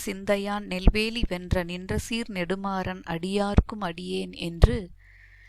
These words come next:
இவரை போற்றுகின்றார். ஆக, மக்கள் அனைவரும் இன்பம் பொங்கும் நாளாக கொண்டாடுவதற்கு ஆட்சி, மதம், பொருள் மூன்றும் அறிஞர்கள்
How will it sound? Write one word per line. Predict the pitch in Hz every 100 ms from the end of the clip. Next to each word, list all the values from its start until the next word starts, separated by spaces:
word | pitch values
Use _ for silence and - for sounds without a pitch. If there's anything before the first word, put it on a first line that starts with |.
| -
இவரை | - 202 190 185 -
போற்றுகின்றார். | 185 175 185 175 170 165 170 - - - - - - - - - -
ஆக, | - 202 214 233 196 196 - - - - - - - - - - - - - -
மக்கள் | - 214 - 311 320 403
அனைவரும் | - 202 214 269 247 226 226 233 - -
இன்பம் | 202 208 220 226 202
பொங்கும் | 196 190 202 233 175 - - - - -
நாளாக | 190 185 190 196 196 - 208 208 - - - - - - - -
கொண்டாடுவதற்கு | 185 190 190 180 175 175 - - 214
ஆட்சி, | - 180 185 - 233 226
மதம், | 185 180 202 202
பொருள் | - 185 202 208 - - - - - - - -
மூன்றும் | 202 214 208 226 190
அறிஞர்கள் | - 185 214 247 - 196 180 180 -